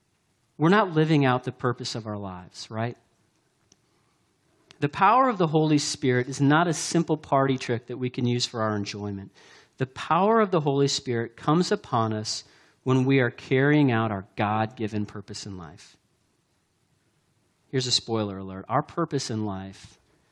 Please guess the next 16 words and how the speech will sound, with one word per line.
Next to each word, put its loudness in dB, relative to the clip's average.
is -10
not 2
the -10
pursuit -10
of -16
our -10
own -10
personal -16
happiness. -20
Do -2
you 6
know 6
what 2
your -2
purpose -4
is? -6